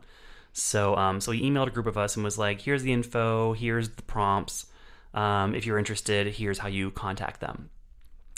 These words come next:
And so I'm thinking, like, "Oh, this could be a good opportunity." Kevin Allison, The State, hilarious, funny podcast. Great. Um, you know, I, I'm in. And one, the prompts were, like, under the influence,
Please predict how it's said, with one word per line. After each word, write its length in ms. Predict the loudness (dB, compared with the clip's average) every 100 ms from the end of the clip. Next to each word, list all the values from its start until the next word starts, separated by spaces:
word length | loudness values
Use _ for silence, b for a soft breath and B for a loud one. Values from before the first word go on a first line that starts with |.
| -2 4
And 260 | 6 4
so 100 | 4
I'm 120 | 2
thinking, 140 | 2 2
like, 120 | 2
"Oh, 200 | 2 2
this 100 | 0
could 100 | 0
be 100 | 0
a 20 |
good 100 | 2
opportunity." 600 | 2 0 -2 -2 -2 -2 B B B -4
Kevin 200 | 0 2
Allison, 480 | 2 0 0 0
The 80 | -2
State, 340 | 0 2 2 0
hilarious, 680 | 0 2 4 2 0 -2 -10 B B B
funny 280 | 0 2
podcast. 680 | 2 0 0 0 2 2 -2 -8 b b -2
Great. 360 | 2 2 2 -6 0
Um, 360 | 2 4 4
you 80 | 2
know, 220 | 2 -2 -2
I, 80 | -2 0 0
I'm 100 | 0
in. 220 | 0 -2 -6 B B B
And 460 | 2 4 4 4 4
one, 220 | 4 4
the 160 | 2 0
prompts 480 | 0 2 2 2
were, 100 | 0
like, 380 | 2 2 0 -4 -16 -20 -6 0
under 180 | 2
the 120 | 2 2
influence, 1080 | 2 0 0 2 4 4 2 2 0 -2